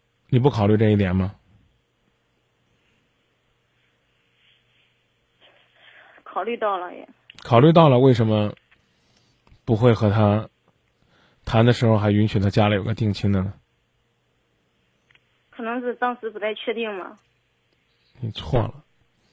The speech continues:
Speaker 1: 是因为你认为爱是应该纯粹的，懂吧？懂不懂？
Speaker 2: 哦，懂了。
Speaker 1: 啊，啊，我跟你讲啊，
Speaker 2: 嗯。
Speaker 1: 你现在要告诉我的是，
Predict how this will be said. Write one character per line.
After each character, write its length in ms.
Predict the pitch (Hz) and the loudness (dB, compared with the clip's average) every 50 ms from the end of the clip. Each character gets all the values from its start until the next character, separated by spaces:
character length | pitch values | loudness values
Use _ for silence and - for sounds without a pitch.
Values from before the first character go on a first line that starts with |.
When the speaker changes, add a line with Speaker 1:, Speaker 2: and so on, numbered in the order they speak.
| _ _ _ | _ _ _
Speaker 1:
是 180 | - - 123 120 | -6 -2 2 2
因 140 | 127 127 | 4 4
为 160 | 123 120 120 123 | 4 4 2 2
你 220 | 120 104 92 95 | 2 2 0 -2
认 280 | 67 65 113 135 127 107 | -2 -2 0 0 2 2
为 140 | 98 98 | 2 0
爱 240 | 90 80 127 120 101 | 0 -2 -2 -2 -2
是 160 | 98 - 117 | 0 0 0
应 80 | 107 104 | 2 2
该 160 | 104 101 101 | 2 2 0
纯 320 | 101 - - - 104 104 101 | -2 -2 -6 -6 -6 -6 -4
粹 240 | - - 135 107 | -2 -2 -2 -2
的， 60 | - - - _ _ _ _ _ _ _ _ _ _ _ _ _ _ _ _ _ _ _ _ _ _ _ _ _ _ _ - - | -2 -6 -12 _ _ _ _ _ _ _ _ _ _ _ _ _ _ _ _ _ _ _ _ _ _ _ _ _ _ _ -20 -12
懂 180 | - 135 127 - | -10 -8 -8 -8
吧？ 220 | - - - - - _ _ _ _ _ _ _ _ _ _ _ _ _ _ _ _ _ _ _ _ _ _ _ _ _ _ _ _ _ _ _ _ _ _ _ _ _ _ _ _ _ | -10 -14 -18 -20 -20 _ _ _ _ _ _ _ _ _ _ _ _ _ _ _ _ _ _ _ _ _ _ _ _ _ _ _ _ _ _ _ _ _ _ _ _ _ _ _ _ _
懂 140 | - 131 123 | 0 2 4
不 40 | 127 | 4
懂？ 200 | 123 110 92 - - _ _ _ _ _ _ _ _ _ _ _ _ _ _ _ _ _ | 4 2 0 -2 -8 _ _ _ _ _ _ _ _ _ _ _ _ _ _ _ _ _
Speaker 2:
哦， 400 | - 196 202 208 202 196 202 208 _ | -18 -16 -16 -14 -16 -16 -18 -20 _
懂 120 | - - - | -18 -16 -14
了。 200 | - 190 196 - _ | -16 -16 -18 -20 _
Speaker 1:
啊， 120 | _ 120 110 | _ -8 -8
啊， 140 | - - - _ _ _ _ _ | -8 -10 -16 _ _ _ _ _
我 120 | - 117 | -4 -2
跟 160 | 110 127 131 127 | 0 2 0 0
你 40 | |
讲 180 | 123 - 107 - | 0 -2 -4 -6
啊， 300 | - - 110 110 113 - _ _ _ _ _ _ _ _ | -6 -6 -6 -6 -6 -8 _ _ _ _ _ _ _ _
Speaker 2:
嗯。 100 | - 220 214 | -20 -4 0
Speaker 1:
你 100 | 123 110 | 0 2
现 180 | - - 143 135 | 4 4 4 4
在 100 | 139 131 | 6 6
要 120 | 123 117 | 4 4
告 220 | 110 - 123 113 101 | 4 4 2 2 2
诉 120 | - 113 | 0 -2
我 140 | - - - | -4 -4 -4
的 80 | 107 | -6
是， 260 | 101 - 104 - - | -4 -4 -4 -6 -6